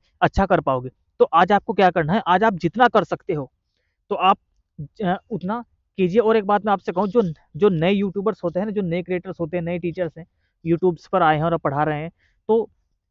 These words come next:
कोई भी आदमी ये नहीं चाहेगा कि मेरे जो व्यूअर्स हैं उन्हें मैं कुछ गलत बताऊं या कुछ ऐसा वैसा बताऊं। नया यूट्यूबर यही कोशिश करता है कि मैं अच्छे से अच्छा कंटेंट लेकर आऊं, ताकि जो व्यूज हैं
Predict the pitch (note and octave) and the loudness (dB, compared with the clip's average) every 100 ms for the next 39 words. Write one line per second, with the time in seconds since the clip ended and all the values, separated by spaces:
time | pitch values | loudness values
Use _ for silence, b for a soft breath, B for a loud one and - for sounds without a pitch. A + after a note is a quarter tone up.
0 | _ G3 G#3 A#3 G3+ F#3+ A3 E3 E3+ G3+ | _ 4 6 6 4 2 2 2 2 0
1 | D#3+ C#3+ F3 G3+ _ G3+ F3 F3+ E3+ G3+ | -2 0 -2 -4 _ 0 2 2 2 -2
2 | - _ _ D#3+ D#3+ F3+ D#3 E3 G3+ _ | -6 _ _ 0 4 4 2 -4 -6 _
3 | _ F#3 F3 F3 F#3+ - E3 F3+ - - | _ -4 -2 -2 -6 -10 -10 -10 -10 -2
4 | D3+ F3 E3+ D3+ D#3+ E3 E3+ F3 D3+ D3 | 0 2 0 -2 -2 -2 -2 -2 -6 -6
5 | E3 D#3+ D3+ E3 D3+ D#3 G3 _ _ _ | -4 -4 -4 -6 -8 -12 -14 _ _ _
6 | _ _ _ D#3 F3+ A3 G3+ E3+ F#3+ A3 | _ _ _ -4 -2 0 -2 0 0 2
7 | E3 G3+ - G#2+ F#2+ E3 D#3 G3 G3+ G#3 | 2 2 0 0 0 2 2 0 0 -4
8 | - - F#3 G3+ - G#3+ F#3 D3+ F3+ F3 | -4 -8 -6 -6 -4 -4 -4 -2 -2 -2
9 | F#3 E3 D3 F3 - _ _ _ F3 D#3 | -2 -2 -2 -6 -10 _ _ _ -2 0
10 | A3 A3 _ _ _ _ _ _ D#3+ F#3+ | -4 -8 _ _ _ _ _ _ 0 2
11 | E3 G#3+ F#3+ G#3 | 2 0 -2 -4